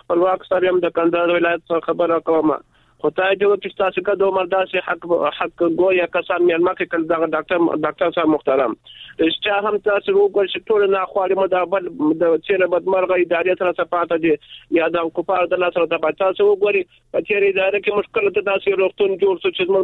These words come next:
مریضان بلې پاته شي؟ کله موږ ته داسې یو کارخانه جوړه شوله په دغه، اه، شل کاله کې چې زموږ بلې کارګر دلې په کار اخته شي؟ تاسو وګورئ چې په میلیونونه، میلیونونه ډالر بیا کفارو دغه، اه، ګډه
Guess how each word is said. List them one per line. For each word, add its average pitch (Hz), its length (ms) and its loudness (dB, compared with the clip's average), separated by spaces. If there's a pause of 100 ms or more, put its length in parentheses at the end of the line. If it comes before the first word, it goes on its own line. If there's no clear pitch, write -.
مریضان 180 440 0
بلې 180 260 -2
پاته 165 240 -2
شي؟ 170 140 -8
کله 196 180 2
موږ 190 140 -2
ته 190 80 2
داسې 185 140 0
یو 190 140 -2
کارخانه 185 440 0
جوړه 185 240 2
شوله 175 180 0 (460)
په 165 40 2 (120)
دغه، 170 160 0 (100)
اه، 156 380 2
شل 185 140 0 (100)
کاله 180 180 0
کې 175 160 -8
چې 180 120 -2
زموږ 185 160 2 (120)
بلې 175 260 -2
کارګر 175 360 0
دلې 170 200 -2
په 165 140 -2
کار 175 180 0
اخته 170 240 -2
شي؟ 147 120 0 (360)
تاسو 208 240 2
وګورئ 214 240 2
چې - 120 -18
په 196 60 2 (280)
میلیونونه، 202 480 2
میلیونونه 202 300 2 (120)
ډالر 185 400 -2
بیا 185 160 2 (220)
کفارو 190 340 2 (300)
دغه، 180 180 0
اه، - 580 -4
ګډه 185 180 -2